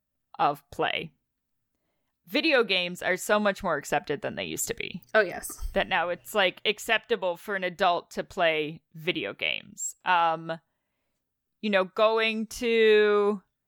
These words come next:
Speaker 1: the bar every weekend with your friends and then dancing is a form of play. But those are socially acceptable forms of play. It is socially acceptable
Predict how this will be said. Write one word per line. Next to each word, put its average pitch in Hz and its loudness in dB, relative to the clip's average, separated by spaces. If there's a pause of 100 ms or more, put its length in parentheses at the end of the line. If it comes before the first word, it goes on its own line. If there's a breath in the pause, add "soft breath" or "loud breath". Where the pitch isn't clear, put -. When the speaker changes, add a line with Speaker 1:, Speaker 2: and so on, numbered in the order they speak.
(320)
Speaker 1:
the 202 0
bar 196 6
every 160 -6
weekend 151 -6
with 151 -10
your 165 -6
friends 170 0
and 175 -6
then 156 -4
dancing 165 -2
is 175 -4
a 175 0
form 180 -2
of 147 -4 (120)
play. - -4 (360)
But 190 -4
those 196 2
are 175 2 (400)
socially 277 2
acceptable 214 -2
forms 175 -6
of 160 -8
play. 147 -2
It 214 4
is 240 2 (160 soft breath)
socially 349 0
acceptable 226 0